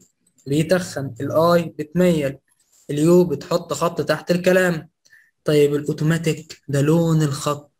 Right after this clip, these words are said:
الكلمة اللي انا بكتبها دي المحاذاة، اصغرها عشان تظهر في المنتصف ناحية اليمين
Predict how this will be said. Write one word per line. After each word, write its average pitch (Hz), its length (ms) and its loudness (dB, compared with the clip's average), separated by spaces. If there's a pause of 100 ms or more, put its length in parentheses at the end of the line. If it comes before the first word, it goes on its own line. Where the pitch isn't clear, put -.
(760)
الكلمة 151 320 0
اللي 151 80 -2
انا 143 80 -2
بكتبها 139 320 -4
دي 143 120 0
المحاذاة، 151 720 -2 (1160)
اصغرها 147 440 0
عشان 135 300 -6
تظهر 156 480 0 (1160)
في - 60 -6
المنتصف 156 760 0
ناحية 139 320 -8
اليمين 139 640 0